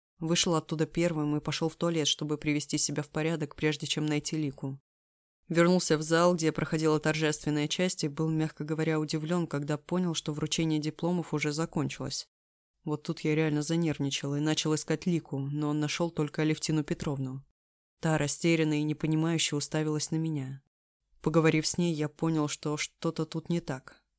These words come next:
Она первая позвонила ей при мне, но Лика не ответила. Внутри меня поднимались тревожные звонки, но я до последнего игнорировал их.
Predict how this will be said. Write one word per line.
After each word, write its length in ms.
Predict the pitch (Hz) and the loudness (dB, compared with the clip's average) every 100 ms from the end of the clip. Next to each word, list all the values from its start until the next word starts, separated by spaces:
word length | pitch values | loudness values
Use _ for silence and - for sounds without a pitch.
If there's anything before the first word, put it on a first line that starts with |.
| _ _ _ | _ _ _
Она 200 | - 170 | 0 2
первая 320 | 160 165 156 151 | 4 4 4 2
позвонила 500 | 165 160 165 180 160 | 2 2 2 4 2
ей 260 | 147 151 | 0 -2
при 160 | 151 170 | 0 0
мне, 300 | 175 165 139 | 2 2 0
но 180 | 143 143 | 0 -2
Лика 280 | 143 139 147 | -4 -4 -2
не 100 | 147 | -2
ответила. 680 | 147 139 131 - 131 139 _ _ _ _ _ - | -2 -4 -6 -8 -12 -14 _ _ _ _ _ -6
Внутри 400 | 156 160 160 165 | 0 0 2 2
меня 240 | 156 143 | 2 0
поднимались 500 | 151 151 156 151 151 | 0 0 2 2 0
тревожные 480 | - 156 160 165 160 | -2 -4 -2 -2 -2
звонки, 480 | 151 160 160 135 127 | -2 -4 -4 -8 -6
но 140 | 135 | -4
я 180 | 139 143 | -4 -4
до 80 | 147 | -4
последнего 640 | - - 175 165 160 160 | -2 0 0 0 0 -2
игнорировал 600 | 156 165 156 135 131 131 | 0 0 0 -4 -6 -8
их. 200 | 131 - | -10 -16